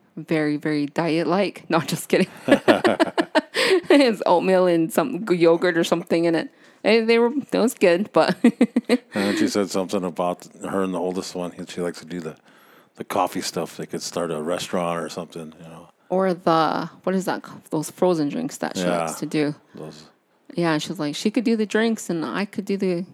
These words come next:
Speaker 1: cooking and we can open up a restaurant." And we're just like, "Wow." Like, we
Speaker 2: Wow.
Speaker 1: never really heard our kids talk like that, you know?
Speaker 2: You know, and the, the oldest ones are going out walking, and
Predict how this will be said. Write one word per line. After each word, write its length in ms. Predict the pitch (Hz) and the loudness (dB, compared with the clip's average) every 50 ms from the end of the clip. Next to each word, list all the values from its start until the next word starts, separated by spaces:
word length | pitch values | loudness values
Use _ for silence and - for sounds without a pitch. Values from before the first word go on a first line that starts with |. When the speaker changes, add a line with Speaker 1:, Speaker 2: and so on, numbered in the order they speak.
| - _ | -20 _
Speaker 1:
cooking 460 | - - 226 214 - 220 202 202 190 | -4 -4 -4 -4 -2 -4 -4 -4 -4
and 120 | 185 175 170 | -4 -4 -4
we 80 | 165 | -6
can 180 | - - - 190 | -8 -8 -6 -6
open 200 | 185 - - 226 | -6 -4 -4 -6
up 160 | 214 214 - | -6 -4 -2
a 40 | 220 | 0
restaurant." 520 | 240 262 262 254 - - 190 170 151 127 | 2 2 2 0 0 0 2 2 2 0
And 80 | 95 139 | 0 -4
we're 120 | 139 147 | -6 -6
just 180 | 151 165 - - | -8 -8 -10 -12
like, 100 | - - _ _ _ _ _ _ _ _ _ _ | -16 -20 _ _ _ _ _ _ _ _ _ _
"Wow." 720 | 143 143 147 151 143 139 139 143 - - - - - - - - | -10 -4 0 2 2 2 2 0 0 -2 -4 -6 -10 -16 -18 -12
Like, 220 | 170 175 175 - | -6 -6 -4 -2
we 80 | 185 185 | -2 -2
Speaker 2:
Wow. 60 | 180 | -2
Speaker 1:
never 400 | 175 170 170 165 160 160 151 165 - _ - - - - _ _ _ - | 0 -2 -2 -2 -2 -2 -4 -6 -10 _ -20 -20 -20 -20 _ _ _ -4
really 300 | 180 175 180 175 170 160 | 0 2 2 2 2 2
heard 240 | 165 170 160 156 156 | 2 2 2 0 0
our 40 | |
kids 280 | 151 - 175 165 - - | 0 -2 -2 -2 -2 -2
talk 280 | - 170 156 165 - - | -2 -2 -2 0 -2 -4
like 200 | 170 170 - - | -6 -6 -4 -2
that, 280 | - 165 - - 175 - - _ _ - | 0 0 0 -2 -6 -10 -16 _ _ -8
you 140 | 170 170 | -6 -2
know? 200 | 160 156 156 160 | -2 0 -2 -2
Speaker 2:
You 60 | 165 160 | -4 -6
know, 200 | - 160 - 80 | -8 -10 -10 -10
and 100 | 82 82 | -12 -12
the, 260 | 82 82 - - - - _ _ _ _ _ - | -14 -14 -16 -18 -20 -20 _ _ _ _ _ -6
the 80 | - 101 | -2 -2
oldest 280 | 95 95 98 90 - | 0 -2 -2 -4 -4
ones 180 | 98 98 85 87 | -6 -6 -6 -8
are 40 | 85 | -8
going 240 | - 90 90 90 95 | -6 -4 -4 -2 -2
out 160 | 92 90 85 | -4 -4 -6
walking, 540 | 82 80 87 92 92 - - 95 92 95 90 | -4 -4 -2 -2 -4 -4 -6 -8 -8 -8 -10
and 220 | 82 80 80 78 | -12 -14 -16 -18